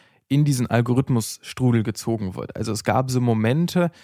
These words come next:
hunderttausend Aufrufe für TikTok-Verhältnisse ist nicht besonders viel, aber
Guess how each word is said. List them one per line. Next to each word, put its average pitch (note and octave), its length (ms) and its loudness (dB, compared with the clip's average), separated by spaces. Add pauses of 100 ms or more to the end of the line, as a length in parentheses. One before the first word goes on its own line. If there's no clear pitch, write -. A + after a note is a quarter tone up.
(240)
hunderttausend C3 560 2
Aufrufe B2+ 500 -2
für A#2 160 -2
TikTok-Verhältnisse B2 800 -2
ist - 340 -6
nicht A#2+ 480 0 (240)
besonders A2 580 0
viel, E3 400 2 (440)
aber C#3+ 440 0